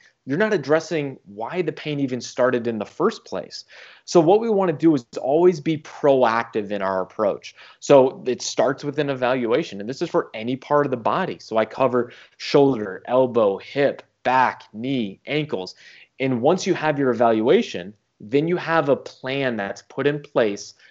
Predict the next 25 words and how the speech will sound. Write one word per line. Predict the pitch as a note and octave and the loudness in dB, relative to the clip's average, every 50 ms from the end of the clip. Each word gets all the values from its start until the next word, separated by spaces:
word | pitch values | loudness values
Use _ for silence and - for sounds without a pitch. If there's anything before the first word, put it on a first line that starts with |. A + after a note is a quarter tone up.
| _ _ | _ _
to | - A#2+ | -10 0
help | B2 C3+ C#3 - | 0 0 2 2
you | C#3+ C3 | -2 0
be | A#2+ B2+ A#2 | 0 0 0
proactive | A#2+ A#2+ - - - G#3 A#3 C4 G3+ B2 G2+ G#2 G#2+ - A#2 A2+ G#2+ - _ _ _ _ | -2 -6 -16 -4 2 4 4 6 6 4 2 0 -4 -2 -4 -4 -4 -6 _ _ _ _
in | B2+ B2+ A#2 | -10 -10 -2
getting | G#2+ C3+ C#3+ E3+ E3+ D#3 | 0 2 2 2 2 0
yourself | C#3 C3 A2+ - - A#2 G#2+ G#2 - - | 0 -2 -2 -2 -2 0 0 -2 -2 -4
out | - G#2+ G#2+ G2+ G2+ | -2 -2 0 0 -2
of | G2 - | -6 -8
pain | - - G2+ G2 G2 | -12 -12 -10 -8 -8
and | G2 G2 G2 - | -8 -10 -4 2
building | A#2+ B2+ D3 E3+ F3+ E3+ C#3+ C3+ A#2+ A2 | 4 6 6 6 6 6 4 2 0 2
back | F#2+ G2+ G2 G2 - - | 2 2 2 2 0 -4
that | G2 F2 - - | -4 -6 -4 -10
capacity | G#2 - - - G#2 G2+ G2+ - - G2+ G#2+ G#2 | -16 -12 -4 -2 -2 -2 -2 -6 -10 -10 -10 -10
so | - - B2 B2 | -2 0 2 2
that | B2 G#2+ | 2 0
you | A#2 B2+ | -2 -4
can | A#2+ B2+ A#2 | -6 -4 -4
eventually | A2+ G#2+ C3 C#3 C3+ - - A#2 A2 | -2 -2 -2 -2 -2 -4 -4 -4 -4
do | G#2+ G2+ - D#3+ G#3 | -4 -2 -2 0 2
all | A3+ G3+ D3+ | 4 2 4
the | B2 A#2+ | 4 2
things | A#2+ - A#2 A2+ A2+ A2 | 2 0 -4 -4 -4 -6